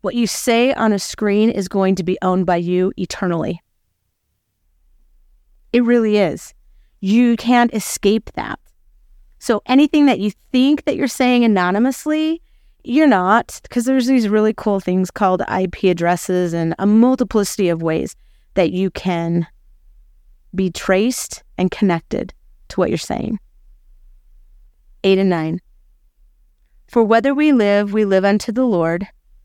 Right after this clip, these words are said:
and whether we die, we die unto the Lord. Whether we live, therefore, or die, we are the Lord's. For to this end Christ both died and rose and revived, that he might be the Lord both of the dead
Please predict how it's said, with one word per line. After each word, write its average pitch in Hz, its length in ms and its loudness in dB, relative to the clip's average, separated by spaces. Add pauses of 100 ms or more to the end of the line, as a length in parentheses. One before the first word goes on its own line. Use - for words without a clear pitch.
(100)
and 185 120 2
whether 185 240 2
we 208 120 0
die, 170 320 0
we 190 100 0
die 185 240 2
unto 214 220 0
the 170 140 -4
Lord. 156 320 -4 (760)
Whether 185 220 0
we 247 140 4
live, 240 220 2
therefore, 247 440 2
or 247 60 2
die, 185 500 2 (420)
we 180 120 0
are 165 160 0
the 185 120 -4
Lord's. 196 500 0 (720)
For 269 120 0
to 254 60 0
this 359 340 2
end 208 380 0
Christ 262 640 0
both 196 500 -4
died 185 480 2
and 262 200 4
rose 170 380 -2
and 202 180 -2
revived, 180 640 0 (640)
that 202 140 -2
he 330 300 0
might 226 320 4
be 202 160 -2
the 185 120 0
Lord 190 360 0
both 190 220 2
of 165 120 -6
the 160 80 -4
dead 208 520 2